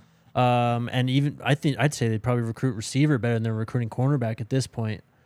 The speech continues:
Um, just the four stars they got last year, the names that they've been able to pull and get in for visits already this year. I mean,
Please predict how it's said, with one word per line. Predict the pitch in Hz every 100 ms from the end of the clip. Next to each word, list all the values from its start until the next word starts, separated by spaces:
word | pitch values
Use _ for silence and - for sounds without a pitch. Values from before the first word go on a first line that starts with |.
| _ _ _
Um, | - 107 101 101 104
just | 107 123
the | 123
four | - 139
stars | 123 139 123
they | 131
got | 127 131 113
last | 120 127 -
year, | 139 139 139
the | 123 123
names | 123 127 131
that | 120
they've | 131 123
been | 127
able | 127 123
to |
pull | 117 - 131 131
and | 123
get | 113
in | 120
for | 113
visits | 107 117 123 113
already | 123 117 117 120
this | 107 - 127
year. | 131 131
I |
mean, | 113 107 104